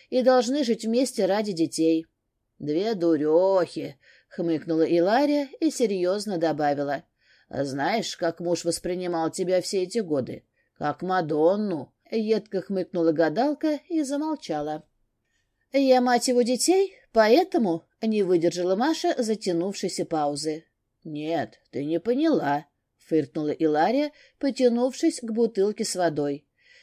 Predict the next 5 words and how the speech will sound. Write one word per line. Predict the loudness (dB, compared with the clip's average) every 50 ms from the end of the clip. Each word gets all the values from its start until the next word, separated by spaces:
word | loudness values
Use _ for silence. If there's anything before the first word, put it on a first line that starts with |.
| _ -6
Сделала | -4 -4 -2 2 4 4 6 6 6 6 4 2
пару | 2 0 0 0 0 0
глотков | 0 2 2 2 2 0 0 0 0 0 0 0 -2
и | -2 -2
продолжила: | 0 2 2 2 4 4 4 2 2 2 0 -2 0 0 -2 -2 -6